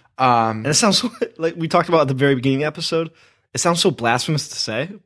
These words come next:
Speaker 2: but
Speaker 1: Yeah.
Speaker 2: I th-, really think it might be my favorite.
Speaker 1: Me too.
Speaker 2: Yeah.
Speaker 1: I agree.
Speaker 2: Good.
Speaker 1: Um, so I, I had some talking points I wanted to talk about just based on this movie.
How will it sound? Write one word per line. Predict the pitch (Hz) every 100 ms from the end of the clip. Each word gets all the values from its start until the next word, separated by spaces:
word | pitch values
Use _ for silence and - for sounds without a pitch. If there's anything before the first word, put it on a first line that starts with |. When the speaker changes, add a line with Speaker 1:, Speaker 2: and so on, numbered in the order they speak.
| _ _ -
Speaker 2:
but |
Speaker 1:
Yeah. | 135 104 90 101 - _ _ _ _ _
Speaker 2:
I | 123
th-, | 143
really | 143 156
think | 143 123
it |
might | 117
be | 117
my | 117
favorite. | 110 110 98 -
Speaker 1:
Me | 113
too. | - - _ _
Speaker 2:
Yeah. | 135
Speaker 1:
I | 101
agree. | 117 151 139 - -
Speaker 2:
Good. | 143 -
Speaker 1:
Um, | 143 131 123 120 120 - _ -
so | - 175 160 - _ _
I, | 170 165
I | 165
had | 214
some | 208 180
talking | - 127 - 117
points | - 104 101
I | 107
wanted | 107 101
to |
talk | 101 107 107
about | 110 98 98 -
just | 113 - - - _ -
based | 101 98
on | 101
this | 98 95
movie. | 101 104 107 104